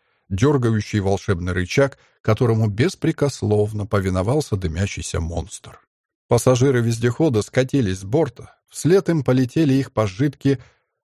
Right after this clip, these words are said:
Последним сверху сполз водитель всего агрегата. Он окинул взглядом группу гостей и махнул им рукой, дескать, «Пошли за мной». Мужик деловито зашагал к симпатичному деревянному дому на углу улицы.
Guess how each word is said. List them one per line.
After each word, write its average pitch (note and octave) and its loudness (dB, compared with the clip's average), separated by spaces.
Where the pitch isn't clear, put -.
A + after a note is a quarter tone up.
Последним C3 2
сверху C#3 0
сполз - 0
водитель A2+ 0
всего G#2 0
агрегата. G#2 -2
Он E3 4
окинул D3+ 2
взглядом A#2 0
группу A#2 -2
гостей A2+ 0
и D3 2
махнул C#3 -2
им A#2+ 0
рукой, C#3 0
дескать, C3+ -2
«Пошли F3 -2
за B2 0
мной». - -14
Мужик D3+ 2
деловито E3 2
зашагал C3+ 0
к - -18
симпатичному A#2+ -2
деревянному G#2+ 0
дому A2+ 0
на F#2 -2
углу A#2 0
улицы. E2 -6